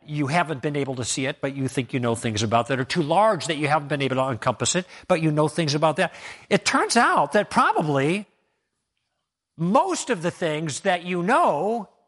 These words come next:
you know by authority. You don't know by personal exploration or figuring it out on your own.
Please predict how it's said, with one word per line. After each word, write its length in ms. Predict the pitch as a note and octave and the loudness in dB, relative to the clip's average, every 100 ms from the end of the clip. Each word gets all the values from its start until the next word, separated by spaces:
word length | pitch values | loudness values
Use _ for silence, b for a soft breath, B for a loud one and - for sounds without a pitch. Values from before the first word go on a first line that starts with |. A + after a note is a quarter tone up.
| _ _ _ _ _ _ | _ _ _ _ _ _
you 160 | G3 B3 | -4 -2
know 160 | B3 | 0
by 140 | B3 A#3+ | 0 0
authority. 600 | A#3+ C#4 G4 F#4+ A2+ - _ _ _ _ _ _ _ _ | -2 -4 -2 -4 -6 -12 _ _ _ _ _ _ _ _
You 100 | G#3 F#3 | 0 2
don't 360 | C4 D#4 C4+ | 2 0 0
know 220 | A#3+ E3 | 0 0
by 400 | C3+ D#3+ C#3 C3 - _ _ - | 2 2 2 -2 -10 _ _ -8
personal 540 | - F#3+ - D#3 C3 | 0 0 0 -2 -2
exploration 680 | B2 - C3+ G#2+ G#2 - F#3+ | -2 -4 -2 0 0 -2 -2
or 120 | A2+ | -4
figuring 520 | - E3+ B2+ C3+ B2+ | -4 -2 -2 -2 -2
it 80 | A2 | -2
out 260 | G#2+ G2 F#2+ | -2 -2 -6
on 120 | G2+ | -10
your 220 | F#2+ F#2 | -8 -4
own. 280 | F2 C3+ | -2 -4